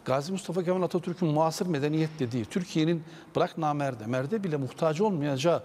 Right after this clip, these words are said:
o seviyeye doğru giden, devasa bir ekonomi haline gelmiş olan dünyanın on yedinci büyük ekonomisi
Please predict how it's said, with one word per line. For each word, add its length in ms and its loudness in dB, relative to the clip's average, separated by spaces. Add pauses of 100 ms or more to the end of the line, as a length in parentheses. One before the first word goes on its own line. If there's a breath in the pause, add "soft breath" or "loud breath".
(260 loud breath)
o 100 4
seviyeye 640 2
doğru 200 4
giden, 300 0 (300 loud breath)
devasa 420 2
bir 100 2
ekonomi 380 0
haline 320 -2
gelmiş 380 0
olan 220 2 (600 loud breath)
dünyanın 500 2
on 100 2
yedinci 440 0
büyük 200 0
ekonomisi 600 -2